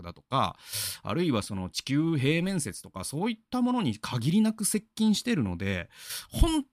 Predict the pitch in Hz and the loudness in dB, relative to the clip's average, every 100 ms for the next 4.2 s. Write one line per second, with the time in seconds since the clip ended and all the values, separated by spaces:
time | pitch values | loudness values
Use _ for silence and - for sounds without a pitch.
0 | _ 262 262 254 233 - _ _ _ 214 | _ 0 4 6 4 0 _ _ _ -2
1 | 226 226 226 226 220 147 101 110 120 95 | 0 0 2 0 2 2 4 2 2 2
2 | - - 160 320 311 - 339 302 120 98 | 0 0 2 4 2 2 -2 -4 -2 -2
3 | 92 - 104 - - 170 90 101 120 113 | -4 -8 -12 -10 -6 -4 -4 -4 -2 -2
4 | 92 | -4